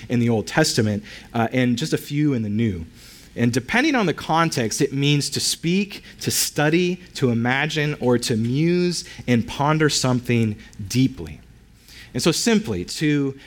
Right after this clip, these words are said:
meditate on God's word means to study and think deeply on his word.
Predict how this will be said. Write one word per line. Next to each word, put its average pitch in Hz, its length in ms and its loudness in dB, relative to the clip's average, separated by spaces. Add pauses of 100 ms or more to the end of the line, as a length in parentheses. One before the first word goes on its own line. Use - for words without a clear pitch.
meditate 180 680 0
on 135 200 -4
God's 120 340 2
word 110 300 0
means 127 520 0
to 117 120 -6
study 139 720 0 (240)
and 107 160 0
think 135 500 -2 (160)
deeply 117 480 0
on 107 220 0
his 98 180 -4
word. 110 460 0